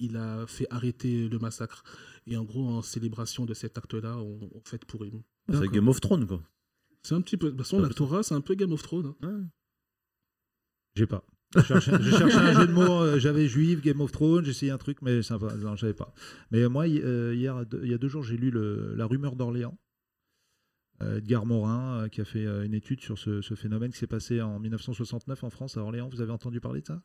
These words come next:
Speaker 1: Non.
Speaker 3: Euh, c'est une rumeur donc, qui a couru dans la ville d'Orléans, qui est partie des lycées, comme quoi des jeunes femmes se faisaient enlever dans des magasins de vêtements, euh, pour être traitées, la traite des blanches, on appelait ça, euh, en Amérique du Sud, dans des pays exotiques et tout. Rumeur de ouf, hein.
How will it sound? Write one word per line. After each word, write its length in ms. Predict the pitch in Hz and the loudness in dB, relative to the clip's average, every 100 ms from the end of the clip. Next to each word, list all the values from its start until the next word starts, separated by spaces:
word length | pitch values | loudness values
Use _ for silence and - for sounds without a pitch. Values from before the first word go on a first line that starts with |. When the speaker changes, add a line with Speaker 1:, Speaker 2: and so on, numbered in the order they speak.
| 139 | -12
Speaker 1:
Non. 100 | 107 _ _ _ - | -14 _ _ _ -4
Speaker 3:
Euh, 340 | 110 113 113 110 | 2 4 4 2
c'est 280 | - 123 123 | 0 -4 -2
une 100 | 113 | 0
rumeur 340 | 104 98 143 | 0 0 -2
donc, 140 | 185 | -4
qui 120 | - 104 | -4 -4
a 40 | |
couru 280 | - 101 113 | -2 0 0
dans 140 | 95 | -2
la 80 | 92 | -4
ville 320 | 90 98 90 92 | -4 -2 -2 -4
d'Orléans, 400 | 87 87 98 160 | -6 -4 -6 -4
qui 120 | 120 | -6
est 40 | |
partie 260 | 110 92 107 | -6 -8 -2
des 100 | 101 | -2
lycées, 440 | 98 104 - 165 | -2 -6 -4 -4
comme 160 | 190 120 | -4 -8
quoi 220 | - 127 | -2 -2
des 120 | 123 101 | 0 -2
jeunes 180 | 117 | -2
femmes 200 | 110 143 | -4 -6
se 100 | 151 | -6
faisaient 280 | 123 127 120 | -4 -2 -2
enlever 380 | 120 110 101 151 | -2 -2 -2 -4
dans 160 | 147 110 | -4 -4
des 280 | 104 101 98 | -2 0 -2
magasins 360 | 104 110 107 | -2 -4 -4
de 80 | 110 | -4
vêtements, 380 | 104 - 120 180 _ _ _ _ _ - | -4 -4 -6 -8 _ _ _ _ _ -4
euh, 60 | 107 | -2
pour 280 | - 131 123 | 4 4 4
être 260 | 123 - | 0 0
traitées, 520 | 107 - 131 - 120 160 | -2 2 0 2 0 2
la 140 | 107 | -2
traite 240 | - 139 113 | -2 -2 0
des 100 | 113 | 2
blanches, 320 | 107 147 - | 2 -2 -6
on 100 | 120 | -8
appelait 180 | 107 104 | -4 -6
ça, 240 | - 120 135 | -4 -6 -6
euh, 240 | 117 104 | -6 -4
en 160 | 104 104 | -4 -4
Amérique 320 | 104 110 113 | -2 -2 -2
du 100 | 101 | -4
Sud, 280 | - 120 147 | -6 -4 -2
dans 80 | 120 | 0
des 100 | 104 | 0
pays 180 | 107 104 | 2 0
exotiques 460 | 98 101 - 156 | 2 -2 -4 -4
et 40 | 123 | -4
tout. 160 | 143 120 | -4 -4
Rumeur 400 | 98 120 143 139 | 0 2 2 4
de 80 | |
ouf, 200 | 202 220 | 4 4
hein. 120 | 147 | 0